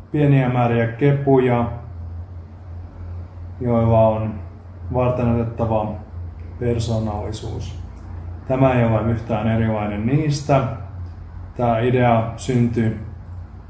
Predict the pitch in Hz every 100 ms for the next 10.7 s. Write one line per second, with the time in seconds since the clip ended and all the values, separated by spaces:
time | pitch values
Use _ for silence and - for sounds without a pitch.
0 | - - - 156 147 139 135 131 127 131
1 | 123 123 120 117 113 - - - - -
2 | - - - - - - - - - -
3 | - - - - - 120 117 113 110 123
4 | 117 123 117 110 107 110 135 135 - 110
5 | 110 151 143 139 - 131 123 - - -
6 | - - - - - 120 117 117 117 113
7 | 127 123 120 131 117 110 120 120 117 117
8 | 113 110 107 - - - - - - -
9 | - 123 - 120 107 107 110 98 107 131
10 | 131 - 131 117 113 117